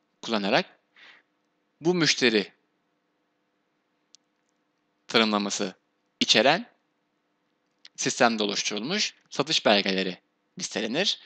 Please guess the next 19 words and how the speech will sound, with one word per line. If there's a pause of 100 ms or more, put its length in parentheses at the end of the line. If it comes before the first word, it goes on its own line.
(280)
Belge
değiştirilebilir,
yeni
belge
oluşturulabilir
veya (600)
gö-,
gösterilebilir. (840)
Sorunlar
sekmesinde
ise (840)
ilgili (880)
bu
müşteri
için (1160)
sistemde
oluşturulmuş (100)
sorunlar
listelenir.